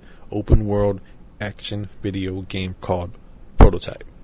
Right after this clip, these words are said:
The series is set to debut this August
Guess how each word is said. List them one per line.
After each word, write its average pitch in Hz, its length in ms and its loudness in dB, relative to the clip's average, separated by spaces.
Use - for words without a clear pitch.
The 101 100 -4
series 127 640 0
is 113 180 -2
set 131 260 -2
to 113 100 -12
debut 120 800 2
this 120 260 0
August 113 540 -2